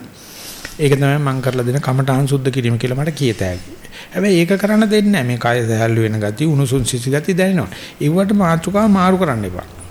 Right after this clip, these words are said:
මාරු කරපු ගමන් ගෙදර මිනිහා ඉඳදී අල්ලපු ගෙදර මිනිස්සයා ගැන කල්පනා කරපු දෝෂේ හිටිනවා. මේව එන්නේ බාධා කරන්න බව දැනගෙන ඒ, ඒ කයේ පහසුකම තියෙද්දි මට පිම්බීම හැකිලිම බලන්න ඒක බාධාවත්ද? එතන මේ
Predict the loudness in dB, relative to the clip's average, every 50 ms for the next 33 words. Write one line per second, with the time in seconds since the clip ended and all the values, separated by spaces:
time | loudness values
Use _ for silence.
0 | -20 -20 -18 -10 -6 -4 -2 0 0 0 2 2 2 2 2 2 2 2 2 4
1 | 4 4 4 4 2 2 2 2 2 2 2 2 2 2 0 2 2 2 2 2
2 | 2 0 0 -2 -2 0 0 0 0 -2 0 -2 0 0 0 -2 -2 -2 -2 -2
3 | -2 0 0 0 0 -2 -2 -2 0 -2 -2 -2 -6 -16 -20 -20 -20 -20 -20 -20
4 | -20 -20 -20 -20 -20 -20 -20 -20 -20 -20 -20 -20 -20 -20 -18 -16 -12 -8 -4 0
5 | 2 2 4 4 4 4 4 4 4 2 0 -4 -4 -8 -12 -18 -20 -20 -20 -16
6 | -12 -12 -10 -10 -12 -14 -10 -4 -2 2 2 4 4 2 2 0 0 2 4 6
7 | 6 6 6 4 4 4 4 4 4 2 2 0 -2 -2 -2 0 0 0 0 2
8 | 2 2 2 2 2 2 0 0 -2 -4 -8 -10 -14 -16 -16 -16 -16 -8 -2 2
9 | 2 4 4 4 4 2 0 -2 -2 -2 0 2 4 2 2 2 2 2 2 2
10 | 0 0 -2 0 -2 -2 -2 -2 -2 -2 -2 0 0 -2 -2 0 0 -2 -2 0
11 | 0 0 2 2 2 2 2 0 -2 -2 -2 -2 0 0 0 0 0 0 -2 -2
12 | -2 -2 0 2 2 2 2 2 2 2 0 0 -2 -4 -4 -6 -6 -6 -6 -8
13 | -16 -20 -20 -20 -20 -12 -4 0 0 0 0 0 -2 -2 -4 -6 -10 -16 -20 -20
14 | -20 -20 -20 -20 -20 -20 -20 -20 -20 -20 -20 -20 -16 -8 -6 -6 -6 -6